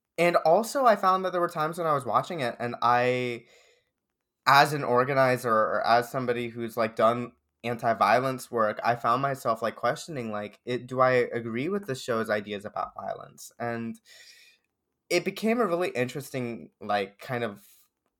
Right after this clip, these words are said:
place for me to kinda sit every week watching it and think, like,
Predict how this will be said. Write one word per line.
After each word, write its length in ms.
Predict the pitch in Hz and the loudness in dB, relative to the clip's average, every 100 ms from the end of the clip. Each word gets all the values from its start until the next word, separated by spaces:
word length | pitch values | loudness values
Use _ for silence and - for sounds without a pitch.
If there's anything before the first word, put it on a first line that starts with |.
| _ _ _ _ _ _ _ _ _ - | _ _ _ _ _ _ _ _ _ -6
place 320 | - 143 143 | 0 2 0
for 100 | 147 | -4
me 160 | 131 127 | -2 0
to 140 | 120 | 0
kinda 240 | 117 120 | -2 -4
sit 220 | 113 156 131 | 0 0 2
every 220 | 120 120 | 2 0
week 300 | 113 113 - | -4 -6 0
watching 360 | 110 113 117 | 0 0 -4
it 140 | 104 101 | -8 -8
and 140 | 101 113 _ _ _ _ | -10 -14 _ _ _ _
think, 260 | - 123 117 | -6 -6 -4
like, 300 | 113 107 | -4 -4